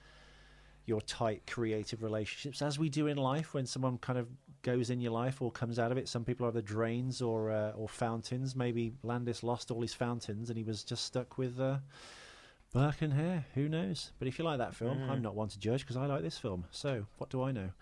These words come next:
Speaker 1: So that's it, folks. It is Friday. On Monday, you can expect a completely different team of people with, uh, special guests discussing, I think, fifty-six to sixty-one,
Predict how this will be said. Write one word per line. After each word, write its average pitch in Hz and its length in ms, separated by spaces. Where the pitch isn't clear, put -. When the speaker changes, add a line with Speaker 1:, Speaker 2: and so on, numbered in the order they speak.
Speaker 1:
So 233 360
that's 196 300
it, 156 140
folks. - 460
It 180 200
is 190 160
Friday. 175 640
On 175 240
Monday, 190 460
you 165 120
can 156 140
expect - 440
a - 20
completely 170 420
different 151 340
team 156 260
of 139 160
people 156 680
with, 131 240
uh, 135 160
special 143 400
guests 139 320
discussing, 135 760
I 127 100
think, 127 280
fifty-six 139 760
to 135 140
sixty-one, 135 840